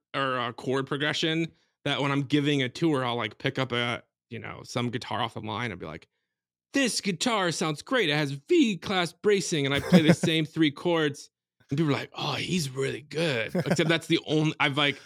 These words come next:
Speaker 1: that's the only thing I know how to play. So don't ask me to play Freebird or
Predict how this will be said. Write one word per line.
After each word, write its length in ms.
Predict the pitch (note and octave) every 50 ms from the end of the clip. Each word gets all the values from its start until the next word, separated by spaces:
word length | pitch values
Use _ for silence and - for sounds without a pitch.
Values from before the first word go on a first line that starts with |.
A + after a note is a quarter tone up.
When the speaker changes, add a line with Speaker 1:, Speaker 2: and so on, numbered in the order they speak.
| - - - _ -
Speaker 1:
that's 180 | C#3+ C#3+ - -
the 140 | D#3 - -
only 360 | D3 D#3 D#3 D#3 D3+ D3 C#3
thing 260 | B2 - - C#3+ C#3 C3
I 80 | B2
know 140 | B2+ B2+ B2
how 80 | B2 A#2
to 80 | C3
play. 380 | - _ - B2+ A#2+ G2+ D#2 C#2+
So 200 | - - C3 B2 B2
don't 280 | - C3+ B2+ B2+ B2
ask 200 | B2 B2+ C#3 -
me 60 | A#2 A2
to 60 | A#2
play 200 | - - A2+ A#2
Freebird 500 | - - A#2+ B2 A#2+ - A2+ A2+ A2 A2+
or 240 | G#2+ A2 G#2+ G#2